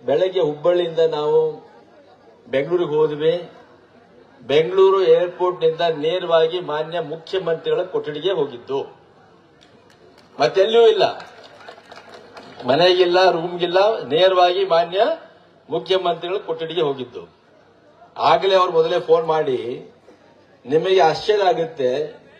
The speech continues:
ಅಂದ್ರೆ ನಿಮ್ ಬಗ್ಗೆ ಎಷ್ಟು ಕಾಳಜಿ ಸರ್ಕಾರಕ್ಕೆ ಇದೆ ಅನ್ನೋದಕ್ಕೆ ನಾನು ಹೇಳ್ತಾ ಇದ್ದೀನಿ." ಮಾನ್ಯ ಮುಖ್ಯಮಂತ್ರಿಗಳ ಕೊಠಡಿಯಲ್ಲಿ ಕರ್ನಾಟಕ ರಾಜ್ಯದ ಏನು ಮಂ-, ನಮ್ಮ ಕ್ಯಾಬಿನೆಟ್ ಇದೆ,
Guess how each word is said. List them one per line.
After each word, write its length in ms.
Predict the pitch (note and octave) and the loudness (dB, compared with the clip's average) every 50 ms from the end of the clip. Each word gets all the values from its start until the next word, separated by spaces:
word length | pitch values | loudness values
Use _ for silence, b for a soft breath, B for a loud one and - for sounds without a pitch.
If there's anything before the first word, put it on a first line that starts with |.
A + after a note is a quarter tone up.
| - A#2+ B2+ | -12 -8 -6
ಅಂದ್ರೆ 200 | D3 D#3 F#3+ F#3+ | -4 -2 -2 -2
ನಿಮ್ 200 | E3 F3+ F3+ D#3+ | -2 -4 -2 0
ಬಗ್ಗೆ 200 | E3+ F#3+ F#3+ F#3+ | 0 2 4 4
ಎಷ್ಟು 300 | F#3+ F#3+ - - G3 F#3 | 4 2 2 2 0 2
ಕಾಳಜಿ 460 | F#3 E3 D#3 D#3+ D#3+ D#3 E3+ E3+ E3 | 2 4 2 2 2 0 -2 -6 -6
ಸರ್ಕಾರಕ್ಕೆ 580 | D#3+ - C#3 C3 C3+ - D#3+ D#3 D#3 D#3 - C3+ | -6 -6 -6 -6 -4 -2 -2 -2 -2 -2 -6 -2
ಇದೆ 160 | B2+ D3 D#3+ | 0 2 2
ಅನ್ನೋದಕ್ಕೆ 420 | D3+ D3 C#3+ C3+ C#3 C#3 - E3 | 2 0 -2 -4 -4 -4 -2 -2
ನಾನು 160 | D#3+ D#3 C#3 | -2 -2 -4
ಹೇಳ್ತಾ 320 | A#2+ B2 B2 B2+ B2 - B2 | -4 -2 -4 -2 -2 -2 -4
ಇದ್ದೀನಿ." 520 | A2+ - A2 G2+ F#2+ F#2+ G2 G#2 - _ _ _ _ _ _ _ _ _ _ _ _ _ _ _ _ _ _ _ _ _ _ _ - | -4 -4 -8 -14 -14 -16 -18 -18 -20 _ _ _ _ _ _ _ _ _ _ _ _ _ _ _ _ _ _ _ _ _ _ _ -2
ಮಾನ್ಯ 320 | B2 C#3+ E3 F3+ G3 G3+ G3+ F#3+ - - - - C#3 | 0 2 2 4 4 4 2 2 0 -6 -16 -12 -6
ಮುಖ್ಯಮಂತ್ರಿಗಳ 800 | C#3 E3 E3 - - A3 A3 G#3 G#3 G3+ - G#3 G3 F#3+ F#3+ | -6 -6 -6 -2 0 0 0 0 -2 -4 -2 0 0 2 2
ಕೊಠಡಿಯಲ್ಲಿ 1000 | F#3+ F#3+ - E3+ D#3+ - F3+ F3+ F3+ F#3 F#3 F#3 D#3+ C#3+ C3 B2 B2+ D3+ E3 - - _ _ _ _ _ _ _ _ _ _ _ _ - | 0 0 0 -2 -2 -2 -2 -2 0 0 0 0 -2 -4 -4 -4 -4 -6 -8 -12 -18 _ _ _ _ _ _ _ _ _ _ _ _ -6
ಕರ್ನಾಟಕ 720 | D3 C#3 D3+ D#3+ F3 F3+ F#3+ G3 G3 F#3+ G3+ G3 - F#3+ | -4 -4 -4 -4 -2 -2 -2 -2 -2 -2 -4 -4 -2 -2
ರಾಜ್ಯದ 1000 | F#3+ F3+ D#3+ D#3 D#3 E3+ F3 F3 - - E3+ F3 F3 F3 F#3 G3 G#3 A3 A3 - - - - - - _ _ _ - - - - - - - - - _ _ _ _ _ _ _ _ - | -2 0 2 2 4 4 2 2 0 0 2 2 2 4 2 2 2 0 -2 -6 -12 -20 -20 -20 -20 _ _ _ -20 -20 -20 -20 -20 -20 -20 -20 -20 _ _ _ _ _ _ _ _ -4
ಏನು 380 | C3 D3 F3 F#3 F#3+ F#3+ F#3 F3 | 0 2 2 4 4 2 0 0
ಮಂ-, 320 | E3 D#3 D#3 - - - - - - - | 0 0 0 0 -2 -6 -12 -18 -20 -12
ನಮ್ಮ 540 | C3 C3 C#3+ D#3 D#3+ D#3+ D#3 D3+ C#3+ C3+ B2+ - - - - - - - - - - - - - - _ _ _ _ _ _ _ - - - | -6 -4 -4 0 2 2 4 4 4 2 2 -2 -6 -12 -18 -20 -20 -20 -20 -20 -20 -20 -20 -20 -20 _ _ _ _ _ _ _ -20 -6 0
ಕ್ಯಾಬಿನೆಟ್ 460 | - C#3 D3 D3+ F3+ G3 G3+ - - | 2 2 2 2 0 -2 -2 0 2
ಇದೆ, 580 | G3 F3+ D#3+ D#3 C3+ - - - - - - - | 2 2 4 4 4 4 2 -2 -6 -10 -16 -20